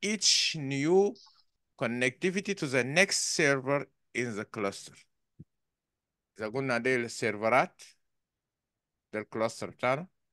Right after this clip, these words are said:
دي الترافيك اللي عندنا، اللود بالانس لو قاعد هنا. فنمبر وان طوال بمشي للسيرفر A، نمبر تو طوالي بمشي لسيرفر B، ونمبر ثري بمشي لسيرفر C.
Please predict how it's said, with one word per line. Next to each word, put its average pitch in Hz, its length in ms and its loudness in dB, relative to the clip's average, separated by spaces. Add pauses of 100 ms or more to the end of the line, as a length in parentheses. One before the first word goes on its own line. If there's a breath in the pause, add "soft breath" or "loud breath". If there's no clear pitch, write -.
(840 loud breath)
دي 135 220 8
الترافيك 123 520 4
اللي 101 120 4
عندنا، 131 360 0 (380)
اللود 113 300 4
بالانس 123 340 2
لو 98 280 0
قاعد 117 280 6
هنا. 139 220 0 (2250)
فنمبر 143 760 6
وان 208 280 12
طوال 170 360 10
بمشي 156 280 0
للسيرفر 120 680 0 (280)
A، 180 280 6 (200)
نمبر 127 360 2
تو 214 300 2
طوالي 147 540 8
بمشي 139 260 -2
لسيرفر 131 500 6
B، 110 120 -6
ونمبر 131 500 2
ثري 151 320 2
بمشي 139 320 0
لسيرفر 120 560 4
C. - 500 -2